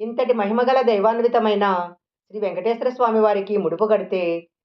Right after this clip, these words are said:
జీవితం ధన్యమైనట్లే భావించాలి. ఎలాంటి సమస్యలకు ఈ ముడుపు కట్టాలో ఇప్పుడు తెలుసుకుందాము. వివాహం కోసము, వ్యాపార అభివృద్ధి కోసము, పిల్లల కోసము, ఉద్యోగం రావటం కోసము,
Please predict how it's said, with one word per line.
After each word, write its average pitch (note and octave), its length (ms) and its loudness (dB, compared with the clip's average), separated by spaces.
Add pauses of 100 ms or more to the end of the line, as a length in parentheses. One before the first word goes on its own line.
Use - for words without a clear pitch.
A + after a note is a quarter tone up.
(180)
జీవితం A#3+ 440 -2
ధన్యమైనట్లే F#3+ 720 0
భావించాలి. E3 800 -4 (540)
ఎలాంటి A#3+ 320 -2
సమస్యలకు A#3+ 800 0
ఈ A3 140 -2
ముడుపు G3+ 300 2
కట్టాలో F3+ 520 2 (520)
ఇప్పుడు A3 240 -6
తెలుసుకుందాము. D#3+ 920 -6 (1160)
వివాహం B3 480 0
కోసము, A3 680 0
వ్యాపార A3 400 2
అభివృద్ధి G3+ 440 2
కోసము, F3 720 0 (260)
పిల్లల A3 280 0
కోసము, F#3+ 800 0
ఉద్యోగం A#3 520 0
రావటం G#3 400 2
కోసము, F3 580 0